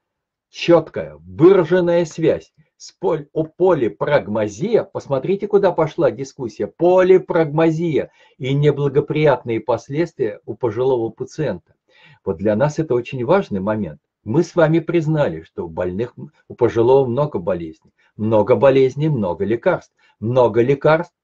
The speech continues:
и тут начинаются проблемы. Красные и голубые столбики ведут себя совершенно по-разному. В условиях полипрагмазии красные столбики задираются наверх,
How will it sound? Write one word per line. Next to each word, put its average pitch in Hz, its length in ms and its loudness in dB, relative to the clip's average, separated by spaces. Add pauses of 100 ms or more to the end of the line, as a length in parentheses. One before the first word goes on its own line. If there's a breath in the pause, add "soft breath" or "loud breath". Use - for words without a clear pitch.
(140)
и 110 140 -4
тут 101 220 -10
начинаются 110 680 -4
проблемы. 131 580 2 (320 soft breath)
Красные 139 580 4
и - 20 -2
голубые 123 520 4
столбики 120 720 -4 (180 soft breath)
ведут 117 300 0
себя 131 240 -2
совершенно 113 560 -6
по-разному. 135 640 -4 (240 soft breath)
В 98 80 -8
условиях 131 680 4
полипрагмазии 123 1120 0
красные 110 600 -4
столбики 113 500 -6
задираются 101 720 -2
наверх, 104 400 -4